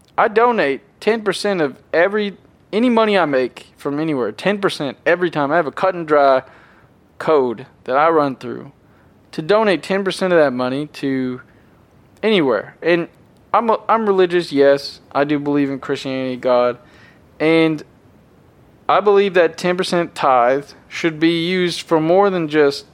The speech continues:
your local church. I mean, yeah, they may need the money too, but I take that ten percent in taxes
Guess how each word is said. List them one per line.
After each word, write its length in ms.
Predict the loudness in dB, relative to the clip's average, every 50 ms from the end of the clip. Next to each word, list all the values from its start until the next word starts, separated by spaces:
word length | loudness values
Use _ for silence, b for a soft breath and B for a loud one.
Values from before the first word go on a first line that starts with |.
| _ _
your 160 | -2 0 2
local 380 | 2 4 2 2 2 0 -4 -4
church. 560 | -2 0 0 2 2 0 -4 -8 -16 -20 -20 -16 -14
I 60 | -10
mean, 200 | -8 -8 -6 -2
yeah, 140 | 0 2 2
they 100 | 2 0
may 140 | 0 -2 -4
need 180 | -4 -6 -6
the 80 | -6 -6
money 240 | -6 -6 -6 -6 -8
too, 320 | -6 -2 0 0 0 0
but 400 | 0 2 2 2 2 0 -2 -10 b b b b b b b b b _ _ _ -2
I 80 | -2
take 280 | 0 2 2 0 2 2
that 200 | 2 2 2 0
ten 220 | -2 -2 -2 -2
percent 320 | -2 -4 -4 -4 -4 -4 -4
in 140 | -6 -8 -6
taxes 680 | -2 0 2 2 0 0 -4 -6 -6 -6 -8 -10